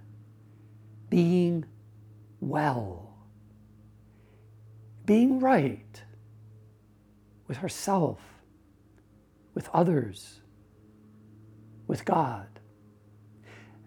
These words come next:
This peace is what God has always intended for us, always wanted for us, this being well. And he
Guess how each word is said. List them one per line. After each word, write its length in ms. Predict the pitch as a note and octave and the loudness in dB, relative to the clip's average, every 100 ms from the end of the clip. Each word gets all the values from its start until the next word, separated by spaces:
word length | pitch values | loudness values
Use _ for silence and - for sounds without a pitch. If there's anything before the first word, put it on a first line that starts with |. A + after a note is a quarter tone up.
| - - - - - - _ - - | -20 -20 -20 -20 -20 -20 _ -14 -2
This 280 | E3+ A3+ - | 0 0 -4
peace 720 | - B3+ D4 G#3 D#3 - - - | -6 4 6 6 2 -2 -12 -10
is 160 | F#3 D3+ | -8 -2
what 200 | A3+ - | -2 0
God 280 | G#3+ A3+ E3+ | 2 2 2
has 300 | G#3+ E3 - - - _ - - | 0 -2 -10 -20 -20 _ -20 -4
always 500 | - D4+ D4 D4 C#4+ | 2 4 8 6 6
intended 720 | E4+ D#4 - A3 D4+ C4+ F#3+ | 2 0 -4 -2 0 2 0
for 220 | - - G#2+ | -2 -10 -10
us, 240 | G#2+ - - - - - - - | -12 -16 -20 -20 -20 -20 -12 -2
always 300 | A#3+ A#3+ G#3+ | 2 2 2
wanted 580 | G#3 B3 C#4 A#3+ F#3+ | 0 2 2 2 -2
for 220 | - D#3+ - | -4 -8 -8
us, 240 | - - - - - - - - - - - | -10 -16 -20 -20 -20 -20 -20 -20 -20 -20 -4
this 180 | A#3+ - | -2 -2
being 520 | - C4 C4+ A3 A3 | 4 6 6 6 4
well. 600 | A#3 C4 F3+ C#3 B2 - - - - - - - - - - _ _ _ _ _ _ _ _ _ _ _ _ _ - | 2 4 4 2 0 -6 -14 -20 -20 -20 -20 -20 -20 -20 -20 _ _ _ _ _ _ _ _ _ _ _ _ _ -8
And 120 | F3 | -4
he 140 | G3 | -4